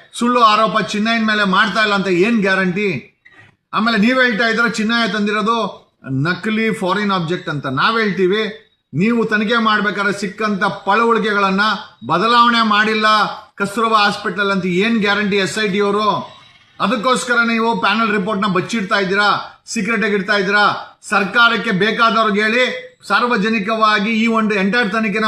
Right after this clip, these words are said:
ಬಚ್ಚಿಡ್ತಾ ಇದ್ದೀವಿ ಅಂತ ನಾವ್ ಕ್ಲೇಮ್ ಮಾಡ್ತೀವಿ. ಇದಕ್ಕೆ ನಿಮ್ಮ ಹತ್ರ ಏನಿದೆ ಎಸ್ ಐ ಟಿ? Definitely ಸುಪ್ರೀಂ ಕೋರ್ಟೇ ಇದಕ್ಕೆ ಉತ್ತರ.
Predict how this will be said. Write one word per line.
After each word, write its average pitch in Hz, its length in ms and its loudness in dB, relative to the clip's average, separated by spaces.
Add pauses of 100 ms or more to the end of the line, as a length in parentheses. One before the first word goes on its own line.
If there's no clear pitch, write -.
ಬಚ್ಚಿಡ್ತಾ 214 460 0
ಇದ್ದೀವಿ 190 240 0
ಅಂತ 196 160 -2
ನಾವ್ 220 340 2
ಕ್ಲೇಮ್ 233 220 0
ಮಾಡ್ತೀವಿ. 208 340 0
ಇದಕ್ಕೆ 214 240 -2
ನಿಮ್ಮ 220 240 2
ಹತ್ರ 233 200 -2
ಏನಿದೆ 220 360 -2
ಎಸ್ 208 260 -2
ಐ 196 40 0
ಟಿ? 202 500 -4 (180)
Definitely 190 640 -4 (840)
ಸುಪ್ರೀಂ 190 360 0
ಕೋರ್ಟೇ 175 260 -2
ಇದಕ್ಕೆ 165 260 -2
ಉತ್ತರ. 151 280 -4